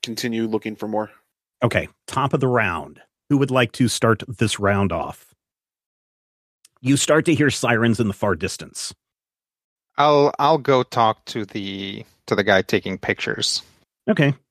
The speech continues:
Speaker 2: So you walk across the street and you start walking towards him?
Speaker 3: Yeah, I'd like to take a not completely direct path.
Speaker 2: Okay.
Speaker 3: So he doesn't see me just coming at him. And
Speaker 2: Roll
Speaker 3: then
Speaker 2: in-
Speaker 3: when I, when I get to a few feet from him,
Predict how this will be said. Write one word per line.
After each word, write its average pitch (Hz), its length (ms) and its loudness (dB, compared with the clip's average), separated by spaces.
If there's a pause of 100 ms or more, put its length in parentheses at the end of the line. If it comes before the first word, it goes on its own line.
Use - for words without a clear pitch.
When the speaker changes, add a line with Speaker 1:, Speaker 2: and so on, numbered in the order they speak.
(300)
Speaker 2:
So 117 160 2
you 113 220 2
walk 113 400 0
across 127 320 0
the 117 80 -4
street 120 300 -2
and 113 80 0
you 110 60 2
start 110 260 -4
walking 110 320 -2
towards 113 280 -2
him? 127 240 0 (420)
Speaker 3:
Yeah, 151 380 4 (140)
I'd 180 280 2
like 165 220 2
to - 80 -14
take 131 380 2
a 104 140 4
not 120 480 0
completely 120 640 -2
direct 143 460 0
path. 156 560 0 (640)
Speaker 2:
Okay. 208 160 2
Speaker 3:
So 117 80 4
he 104 100 0
doesn't 110 320 0
see 120 120 0
me 110 100 -2
just 104 240 -2
coming 117 280 0
at 110 200 4
him. 143 280 0 (720)
And 127 140 0
Speaker 2:
Roll 165 120 2
Speaker 3:
then 120 340 2
Speaker 2:
in- 113 60 -10
Speaker 3:
when 127 200 0
I, 131 440 2
when 127 260 0
I 123 100 2
get 143 460 0 (440)
to 123 200 -2
a 113 60 2
few 127 280 -10
feet 123 320 -8
from 110 240 0
him, 104 460 -2